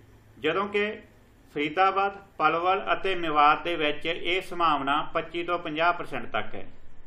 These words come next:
ਇਕੱਤੀ ਅਤੇ ਇੱਕ ਸਤੰਬਰ ਦੋ ਹਜ਼ਾਰ ਉੱਨੀ ਨੂੰ ਲਗਭਗ ਪੂਰੇ ਹਰਿਆਣੇ ਦੇ ਵਿੱਚ ਹਲਕੀ ਤੋਂ ਦਰਮਿਆਨੀ ਬਾਰਿਸ਼ ਹੋਣ ਦੀ ਸੰਭਾਵਨਾ ਹੈ, ਪਰੰਤੂ ਪੰਚਕੂਲਾ,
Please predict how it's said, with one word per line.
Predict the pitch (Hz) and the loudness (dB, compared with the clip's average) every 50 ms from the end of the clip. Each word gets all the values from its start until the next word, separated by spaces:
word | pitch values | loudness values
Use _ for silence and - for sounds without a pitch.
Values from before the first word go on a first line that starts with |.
| - - - - - - - - - - | -14 -14 -16 -14 -12 -12 -10 -10 -12 -6
ਇਕੱਤੀ | - 190 185 180 - - - 226 240 240 226 202 | -2 -2 -2 -2 -2 -8 -6 -4 -2 0 0 0
ਅਤੇ | 196 - 202 202 208 208 - - - - - - - - - - - - - - - - - - - | 0 0 -2 -2 -2 -4 -8 -12 -12 -14 -12 -10 -8 -8 -6 -6 -6 -8 -8 -12 -16 -18 -14 -6 -4
ਇੱਕ | 185 214 208 - 247 220 | -2 -2 -2 -4 -6 -6
ਸਤੰਬਰ | - - - 185 180 185 190 190 - | -4 -2 0 0 0 2 2 0 0
ਦੋ | - - 160 170 190 | 0 -2 0 2 2
ਹਜ਼ਾਰ | 202 208 202 196 202 | 2 2 2 0 0
ਉੱਨੀ | - - 165 156 160 170 175 170 | -2 -6 -6 -6 -4 -4 -6 -6
ਨੂੰ | 170 175 175 - - - | -6 -8 -10 -10 -12 -8
ਲਗਭਗ | 143 143 151 160 - - 180 185 - - | -4 -2 -2 -2 -2 -2 -4 -4 -6 -6
ਪੂਰੇ | - 165 165 175 190 196 | -8 -6 -4 -2 -2 -2
ਹਰਿਆਣੇ | 190 165 165 170 165 160 147 147 151 | -2 -2 0 0 0 2 2 0 -2
ਦੇ | 151 170 165 | -2 -2 -2
ਵਿੱਚ | 156 156 151 151 - 170 170 170 - - - - - - - - - - - - - - - | -2 -2 -4 -4 -6 -10 -10 -12 -14 -16 -18 -14 -12 -10 -10 -10 -10 -12 -12 -10 -8 -2 2
ਹਲਕੀ | 160 190 202 208 - 220 214 | 2 2 2 0 -4 -4 -2
ਤੋਂ | 214 208 196 196 | 0 2 2 2
ਦਰਮਿਆਨੀ | 196 175 165 160 160 160 165 175 175 | 2 -2 -2 0 0 0 0 -2 -2
ਬਾਰਿਸ਼ | 165 151 147 151 151 147 - 175 | 4 6 6 6 6 2 -2 -6
ਹੋਣ | 160 143 139 135 131 | -6 -4 -4 -4 -4
ਦੀ | 135 156 151 | -4 -4 -6
ਸੰਭਾਵਨਾ | 151 165 151 147 139 131 123 120 127 131 147 | -4 -2 0 0 0 0 0 -2 -4 -6 -6
ਹੈ, | 160 - - - - - - - - - - - - - - | -6 -10 -12 -12 -10 -10 -10 -10 -12 -14 -12 -10 -6 -2 2
ਪਰੰਤੂ | 160 156 160 160 160 - - 196 196 202 208 - - - - - - - - - - - - - - - - - - - - - - - - - - - - - - - - - - - - - | 4 4 4 4 2 0 0 0 0 0 -2 -6 -10 -14 -16 -16 -16 -18 -18 -20 -20 -20 -20 -20 -20 -20 -20 -20 -20 -20 -20 -20 -20 -20 -20 -20 -20 -20 -20 -20 -20 -20 -20 -20 -20 -12 -2 2
ਪੰਚਕੂਲਾ, | 147 156 160 160 - - - 190 190 190 190 196 202 196 - | 2 2 2 0 -6 -8 -6 -2 2 4 4 4 4 0 -4